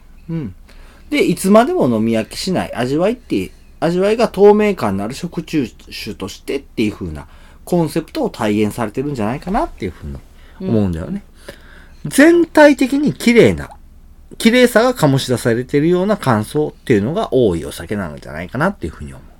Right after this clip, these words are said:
Speaker 2: う。で、それにもまた理由があって、絞りっていうのは全量船絞り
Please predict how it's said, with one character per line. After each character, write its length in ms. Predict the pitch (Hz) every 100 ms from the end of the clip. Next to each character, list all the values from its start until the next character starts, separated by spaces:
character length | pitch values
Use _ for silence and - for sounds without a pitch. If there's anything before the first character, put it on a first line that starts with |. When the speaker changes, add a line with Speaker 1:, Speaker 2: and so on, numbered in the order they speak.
| - - - - - - - - -
Speaker 2:
う。 40 | 269
で、 160 | 233 - -
そ 200 | 254 277
れ 100 | 277
に 140 | 254
も 120 | 107
ま 140 | 85 107
た 300 | 73 - - -
理 140 | 131
由 180 | 180 180
が 160 | 160 82
あ 40 |
っ 40 |
て、 380 | - - 214 165 - - - - - -
絞 420 | - - 269 294 285
り 80 |
っ 60 | 269
て 180 | - 82
い 140 | -
う 40 | 160
の 140 | 87
は 260 | 170 135 - - -
全 440 | 139 196 233 233
量 180 | 208 208
船 300 | 196 117 104
絞 240 | - 95 113
り 200 | 214